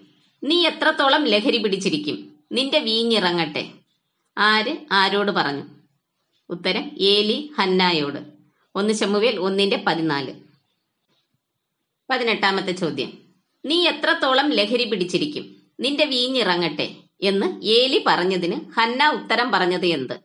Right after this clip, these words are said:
ഉത്തരം, അങ്ങനെയല്ല യജമാനനെ, ഞാൻ മനോവ്യസനമുള്ള ഒരു സ്ത്രീ, ഞാൻ വീഞ്ഞോ മദ്യമോ കുടിച്ചിട്ടില്ല, യഹോവയുടെ സന്നിധിയിൽ എന്റെ ഹൃദയം പകരുകയത്രേ ചെയ്തത്. ഒന്ന് ശമൂവേൽ ഒന്നിന്റെ പതിനഞ്ച്.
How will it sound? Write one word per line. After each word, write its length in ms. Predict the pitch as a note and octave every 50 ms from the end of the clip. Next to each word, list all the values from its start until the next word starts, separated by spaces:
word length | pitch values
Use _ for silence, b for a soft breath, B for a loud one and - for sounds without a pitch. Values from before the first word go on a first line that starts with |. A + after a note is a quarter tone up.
| _ _ _ _ _ _ _ _ _ _ _ _ _ _ _ _ _ _ _ _ _ _ _
ഉത്തരം, 340 | F#3 F3+ F3+ F#3 F3+ F#3 C4 D4 - - -
അങ്ങനെയല്ല 600 | F#3+ G#3 A3+ B3+ C#4 C4+ C4+ C4+ A#3+ G3+ F3+ E3+ F3+ A3+ - - -
യജമാനനെ, 720 | F#3 G3+ F#3+ A#3 A#3 A#3+ A#3+ A#3 G#3+ F#3+ F#3 F#3 F#3+ - C#3+ - -
ഞാൻ 240 | - G#3+ A#3 A#3+ C#4 D4+
മനോവ്യസനമുള്ള 960 | B3+ A3+ G#3+ A3 A#3 B3+ C#4 C4+ B3+ A#3 A3 A#3 A#3+ A#3 A#3 A#3 G#3+ G#3 G#3
ഒരു 140 | G#3 G#3+ A3
സ്ത്രീ, 280 | A#3 - - F#3 E3 C3+ - - - _ _ _ _ _ _ _ _
ഞാൻ 200 | - G#3+ A#3 C4+ D#4 D4
വീഞ്ഞോ 380 | A#3 A3 A3+ A3+ A#3 A#3 C4 D4+ - -
മദ്യമോ 500 | G3+ G#3+ G#3 G3+ G#3 A3+ A#3+ A#3+ B3+ C4+
കുടിച്ചിട്ടില്ല, 600 | - - G#3 F#3+ F#3 F#3+ F#3 E3+ F3+ E3+ D3+ D3 B2+ - - - - _ -
യഹോവയുടെ 520 | G3+ G#3 G#3 B3+ B3+ B3+ C4 C4 C4 C#4+
സന്നിധിയിൽ 500 | C#4+ C#4+ G3+ F#3 F#3+ F#3+ F#3 G3 C4 A#3 A3+ - -
എന്റെ 160 | F#3+ G3+ A3
ഹൃദയം 440 | A3+ - A#3 A3 A3 A#3 A#3+ C4 D#4+ -
പകരുകയത്രേ 760 | A#3 F#3+ F#3 F#3+ F#3+ G3 F#3+ G#3 G3+ F#3 F3+ F#3+ F#3 F#3 G3+
ചെയ്തത്. 480 | G3 - E3+ D#3 - - F#3 - A#2 G2+ - _ _ _ _ _ _ _ _ _ _ -
ഒന്ന് 220 | - F#3+ F#3 A3
ശമൂവേൽ 420 | G#3+ A3 F#3+ G3 G3 G3 B3 C4+ G#3
ഒന്നിന്റെ 400 | - F#3+ G3 F#3+ G3 G3 G3 E4+
പതിനഞ്ച്. 540 | - - G3+ D3+ D3 C#3+ C3 A#2+ A#2 - -